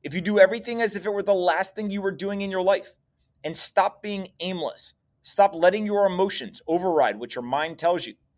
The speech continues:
Stop being hypocritical, self-centered, irritable. You see how few things you have to do to live a satisfying and reverent life?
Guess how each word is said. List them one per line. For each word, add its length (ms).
Stop 440
being 180
hypocritical, 800
self-centered, 680
irritable. 480
You 120
see 260
how 140
few 220
things 340
you 80
have 140
to 100
do 300
to 160
live 160
a 60
satisfying 720
and 100
reverent 380
life? 340